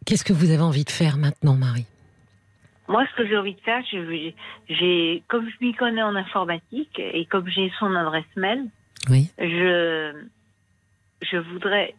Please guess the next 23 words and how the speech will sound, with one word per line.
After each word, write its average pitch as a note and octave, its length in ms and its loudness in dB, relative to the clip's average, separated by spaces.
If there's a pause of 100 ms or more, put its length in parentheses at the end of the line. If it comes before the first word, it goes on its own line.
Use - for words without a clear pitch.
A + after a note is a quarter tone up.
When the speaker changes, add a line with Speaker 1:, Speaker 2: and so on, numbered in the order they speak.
Speaker 2:
je E3+ 80 -8
me, E3+ 220 -4
je D#3+ 80 -6
me F3+ 100 0
suis F3+ 200 -6
créé A3+ 260 0
une G#3+ 140 0
adresse F3 320 -2 (140)
mail G3+ 200 -2 (1040)
<clears throat> G#3 300 2 (800)
pour F#3 140 -16
qu'il G3 160 -6
ne F#3 100 -2
peut, F3+ 220 -4 (180)
puisse - 260 -12
pas G#3+ 140 0
m'identifier G3 880 -4 (480)
Speaker 1:
Oui. D3 100 4
Speaker 2:
et F#3+ 180 2
envoyer F#3 400 -2
un F#3 60 -2
message G3 400 -4
à F#3 80 -8